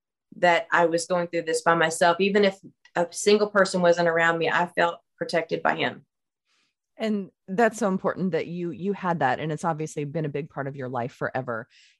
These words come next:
Speaker 2: And
Speaker 1: Mm-hmm.
Speaker 2: to be able to have that feeling as you're going through and after treatment is, is really, it's,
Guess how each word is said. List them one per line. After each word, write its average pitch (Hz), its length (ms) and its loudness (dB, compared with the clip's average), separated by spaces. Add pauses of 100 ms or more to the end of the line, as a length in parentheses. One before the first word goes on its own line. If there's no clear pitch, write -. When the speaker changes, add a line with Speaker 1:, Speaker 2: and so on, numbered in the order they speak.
Speaker 2:
And 165 340 0
Speaker 1:
Mm-hmm. 180 100 -4
Speaker 2:
to 190 80 -2
be 165 120 -6
able 143 240 -6
to 156 280 -8
have 151 280 -6
that - 160 -6
feeling 147 320 -8
as 143 120 -12
you're 143 80 -8
going 139 400 -6
through 131 520 -8 (460)
and 170 160 0
after 147 400 -4
treatment 131 580 -12
is, 175 340 -12
is 196 180 -6
really, 202 540 -2 (460)
it's, - 420 -10